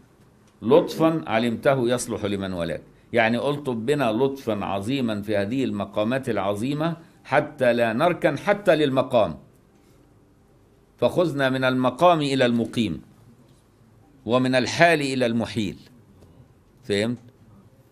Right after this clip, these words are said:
بالرغم أنها مقامات شريفة، الفقر إلى الله والغنى بالله مقام شريف، لكن مع لطف الله لا تركن للمقام، تركن للذي أقامك ولا تركن للمقام.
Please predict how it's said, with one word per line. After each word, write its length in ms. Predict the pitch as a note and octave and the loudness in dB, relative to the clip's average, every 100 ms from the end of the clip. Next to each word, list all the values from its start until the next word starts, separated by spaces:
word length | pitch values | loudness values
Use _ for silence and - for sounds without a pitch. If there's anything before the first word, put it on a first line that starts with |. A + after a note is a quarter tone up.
| _ _ - | _ _ -4
بالرغم 340 | A#2 C3 E3 | 0 4 4
أنها 180 | D3 D#3+ | 4 0
مقامات 420 | D3+ C#3 D3 E3 | 0 0 0 -2
شريفة، 440 | - E3 F#3 E3 B2 | -2 -2 -2 -4 -4
الفقر 340 | - D#3 D#3+ | -2 -2 -2
إلى 220 | D#3 D3+ | -4 -2
الله 300 | D3+ F3 D#3+ - - _ - _ D#2 | 0 0 -4 -8 -20 _ -20 _ -2
والغنى 540 | G#2 A2 A#2+ E3 E3 | 0 0 0 2 2
بالله 300 | D3+ D3+ E3 | 0 0 0
مقام 320 | D3+ D3+ D#3+ | 0 0 -2
شريف، 440 | C#3+ D3+ D#3+ D#3 G#2 | -2 0 0 0 0
لكن 320 | A#2+ B2 A#2+ | 0 0 -2
مع 200 | A#2+ A2+ | 0 0
لطف 320 | D#3+ F3+ - | 0 0 -2
الله 400 | D#3 D3+ E3+ E3 - | 0 0 0 -2 -4
لا 160 | B2 B2+ | -2 2
تركن 320 | E3 D#3 C#3+ | 2 2 0
للمقام، 580 | C3 A2 A2 G2+ E2+ D2 - _ _ _ _ _ _ - | 0 -2 -4 -2 -4 -6 -20 _ _ _ _ _ _ 2
تركن 340 | D#3 D#3 D#3 | 4 4 2
للذي 400 | C3+ C3+ D3+ D#3+ | 0 2 2 2
أقامك 680 | C3 - E3+ D#3+ F#2+ - - - _ _ - - - - _ _ | -2 2 2 2 -2 -6 -20 -20 _ _ -20 -20 -20 -20 _ _
ولا 240 | - A#2+ A#2 | 0 4 4
تركن 460 | C#3+ C#3+ C#3 A#2+ | 2 0 0 -2
للمقام. 640 | A2 G#2+ G2+ E2+ - D2+ | 0 -2 -4 -6 -4 -6